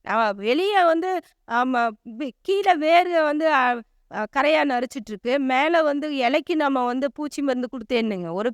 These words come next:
பிரயோஜனம் இல்ல. தென்னை மரத்துக்கெல்லாம் எங்க வைப்பாங்க?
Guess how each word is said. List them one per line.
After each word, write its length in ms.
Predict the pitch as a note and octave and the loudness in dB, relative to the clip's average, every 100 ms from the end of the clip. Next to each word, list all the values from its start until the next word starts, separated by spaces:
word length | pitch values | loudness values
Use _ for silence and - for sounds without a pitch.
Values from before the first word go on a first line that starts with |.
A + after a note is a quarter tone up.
| B3 | -2
பிரயோஜனம் 360 | A#3+ A#3 A3 | -2 -2 -4
இல்ல. 280 | G3 E3+ A#3 - _ _ _ _ | -6 -8 -14 -18 _ _ _ _
தென்னை 260 | B3 C#4+ D#4+ | -2 2 2
மரத்துக்கெல்லாம் 500 | D#4 C#4+ D4 D#4 D#4 | 0 -2 0 2 2
எங்க 320 | C#4+ D#4+ D4+ | 0 0 -2
வைப்பாங்க? 440 | B3 B3+ G#3 E3+ | 0 -2 -2 -10